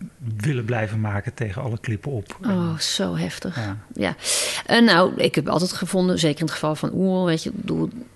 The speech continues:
Speaker 2: het is hartstikke duur om op Oerol te spelen als gezelschap daar. Dus dat is me, eh, volstrekt helder, afhankelijk van hoe groot je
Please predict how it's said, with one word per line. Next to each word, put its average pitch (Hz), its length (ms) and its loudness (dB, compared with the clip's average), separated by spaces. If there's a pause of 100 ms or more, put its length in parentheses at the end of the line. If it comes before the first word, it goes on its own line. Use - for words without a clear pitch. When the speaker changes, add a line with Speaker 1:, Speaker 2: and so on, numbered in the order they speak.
(160)
Speaker 2:
het - 100 -8
is 156 60 -4
hartstikke 175 420 -2
duur 170 220 0
om 165 100 0
op 165 100 -4
Oerol 175 200 -4
te 170 100 -8
spelen - 480 -4
als - 220 -4
gezelschap 175 600 -4
daar. 156 280 -2
Dus 175 180 -10
dat - 180 -8
is 180 120 -8
me, 165 420 -2
eh, - 100 -6
volstrekt 170 440 -6
helder, 180 280 -4
afhankelijk 160 380 -8
van 175 80 -2
hoe 165 100 -4
groot 165 340 -4
je 165 140 -2